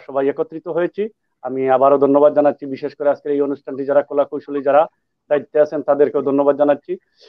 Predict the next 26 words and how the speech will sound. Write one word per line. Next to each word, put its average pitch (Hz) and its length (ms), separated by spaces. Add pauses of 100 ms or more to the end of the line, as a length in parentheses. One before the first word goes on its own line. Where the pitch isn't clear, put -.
(200)
আসলে 190 400
করোনা 185 360
ভাইরাস 190 360
প্রাদুর্ভাব 175 480 (540)
আজকের 156 300
এই 151 280 (120)
বিশ্বর 156 400
মানবজাতি 151 560
একটা 147 280 (300)
কঠিন 214 240
পরিস্থিতিতে 175 640
অবস্থান 156 420
করতেছে, - 500
এটা 151 180
আমরা 147 140
সবাই 147 280
জানি। 113 260 (580)
এবং 165 300
বর্তমানে 165 600 (540)
আমরা 156 320
এই 147 140
দ্বিতীয় 180 360
ধাপে 190 300
যে 160 140
করোনা 165 320
ভাইরাসের 165 500